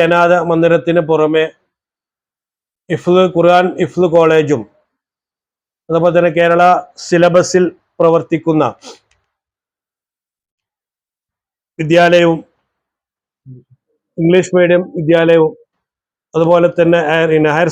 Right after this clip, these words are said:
സെക്കൻഡറി സ്ഥാപനമായ മദ്രസ വിദ്യ, സമസ്ത കേരള ഇസ്ലാം മത വിദ്യാഭ്യാസ ബോർഡിന്റെ കീഴിലുള്ള ഒരു മദ്രസയും മറ്റു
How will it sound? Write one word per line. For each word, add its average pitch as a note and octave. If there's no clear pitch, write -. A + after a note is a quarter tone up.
സെക്കൻഡറി F3
സ്ഥാപനമായ E3+
മദ്രസ D#3+
വിദ്യ, E3
സമസ്ത E3+
കേരള E3+
ഇസ്ലാം F3
മത F3
വിദ്യാഭ്യാസ E3
ബോർഡിന്റെ D#3+
കീഴിലുള്ള D#3
ഒരു E3
മദ്രസയും D#3+
മറ്റു F3